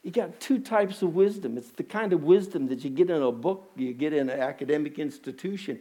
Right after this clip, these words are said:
and then there's the kind of wisdom that you get from God. You know what that wisdom from, um, below looks like? Go back to chapter one, verse eight.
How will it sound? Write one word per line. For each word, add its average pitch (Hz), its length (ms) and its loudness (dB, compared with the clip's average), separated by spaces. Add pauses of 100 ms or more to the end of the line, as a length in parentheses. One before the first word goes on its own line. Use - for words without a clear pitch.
(280)
and 131 260 -4
then 214 340 2
there's 160 260 2
the 147 120 -6
kind 151 300 -8
of 123 120 -4
wisdom 147 460 -2
that 127 200 -6
you - 60 -8
get - 280 -8
from - 300 -18
God. 147 340 -16 (1000)
You 190 100 0
know 262 80 0
what 285 200 -2
that 190 280 -2 (100)
wisdom 180 600 4
from, 135 540 2 (840)
um, 110 380 -2 (1080)
below 143 420 6
looks 156 360 2
like? 165 240 -6
Go 202 140 -2
back 175 240 -4
to 123 80 -14
chapter 135 400 -6
one, 139 360 -4 (1600)
verse 147 260 -4
eight. 160 300 -4